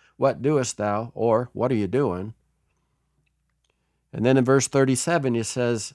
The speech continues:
"Now I, Nebuchadnezzar, praise and extol and honor the King of heaven,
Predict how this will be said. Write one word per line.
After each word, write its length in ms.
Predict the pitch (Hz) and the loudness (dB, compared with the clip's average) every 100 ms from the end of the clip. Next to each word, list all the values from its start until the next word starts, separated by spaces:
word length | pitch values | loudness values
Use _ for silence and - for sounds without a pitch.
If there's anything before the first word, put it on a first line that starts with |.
| _ | _
"Now 400 | - 127 165 160 - | -6 0 2 2 2
I, 220 | 135 165 | 0 2
Nebuchadnezzar, 880 | 151 156 151 139 147 135 90 - _ _ _ _ _ _ | 0 -2 -4 -2 0 -2 -4 -12 _ _ _ _ _ _
praise 840 | - - 156 139 98 85 85 - - _ _ _ _ | -10 -2 0 2 -2 -6 -10 -14 -18 _ _ _ _
and 140 | - 120 | -4 -2
extol 640 | 120 - 151 147 113 98 - | -2 -4 0 2 2 -2 -4
and 180 | 123 - | -6 -2
honor 360 | 139 147 104 | -2 0 0
the 100 | 98 | -4
King 220 | - 120 | -4 -2
of 80 | 120 | -2
heaven, 440 | 120 147 113 85 | 0 -2 -2 -8